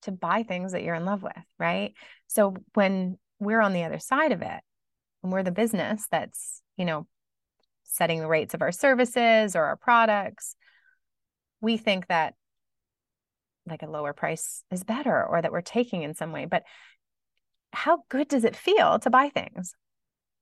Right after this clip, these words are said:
So when a client is buying from you or investing in your services, it actually feels amazing for them. If that's aligned, they get to feel really excited.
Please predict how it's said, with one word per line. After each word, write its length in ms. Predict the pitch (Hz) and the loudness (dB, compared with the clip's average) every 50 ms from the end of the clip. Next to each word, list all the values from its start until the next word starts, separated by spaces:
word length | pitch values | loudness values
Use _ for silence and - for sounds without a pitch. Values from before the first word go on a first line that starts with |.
| _ _ _ | _ _ _
So 140 | - - 214 | -4 0 2
when 80 | 214 | 2
a 80 | 208 190 | 2 0
client 360 | 190 - - 285 330 427 359 | -2 2 4 4 4 6 4
is 100 | 269 220 | 2 2
buying 280 | - 202 240 302 302 262 | 4 2 4 4 2 2
from 200 | - 190 160 - | 0 -4 -6 -6
you 160 | - 87 - - | -10 -12 -10 -4
or 120 | - 175 | -2 0
investing 580 | 180 180 180 180 233 269 - - - 226 208 190 | 0 0 0 0 0 0 -2 -2 -2 0 0 0
in 120 | 185 175 | 0 0
your 240 | 160 160 160 143 175 | 0 0 0 -2 -2
services, 800 | - - 226 240 226 214 190 180 - - - - - - - - _ _ _ _ _ _ _ _ _ - | 0 0 2 2 2 2 -2 -4 -6 -6 -8 -8 -10 -14 -18 -18 _ _ _ _ _ _ _ _ _ -8
it 60 | 233 | -6
actually 300 | 240 277 294 - - 392 | -4 -4 -4 -4 -6 -4
feels 300 | - - 403 392 349 - - | -2 0 0 0 -2 -2 -2
amazing 560 | - 226 214 202 202 233 269 254 220 175 156 165 | 0 0 2 2 4 4 4 4 4 0 -2 -4
for 120 | - - | -8 -10
them. 360 | - - - - - - 170 - _ _ - | -10 -10 -12 -14 -18 -20 -20 -20 _ _ -10
If 100 | 196 - | -4 -2
that's 220 | 214 240 240 - | -2 -2 -2 -2
aligned, 380 | 262 214 185 175 180 220 294 403 453 466 427 - _ _ _ _ _ _ _ _ _ _ _ _ _ _ | -2 0 2 2 2 2 0 0 -4 -6 -8 -12 _ _ _ _ _ _ _ _ _ _ _ _ _ _
they 80 | - 233 | -6 -4
get 160 | 240 311 - | -4 -4 -6
to 80 | - 269 | -6 -2
feel 160 | - 277 247 | 0 0 0
really 440 | 220 208 208 220 240 240 247 233 - | 2 2 2 2 2 2 0 -2 -2
excited. 600 | 214 214 - 202 214 226 208 - - - - | -6 -2 2 2 2 4 2 -2 -4 -6 -10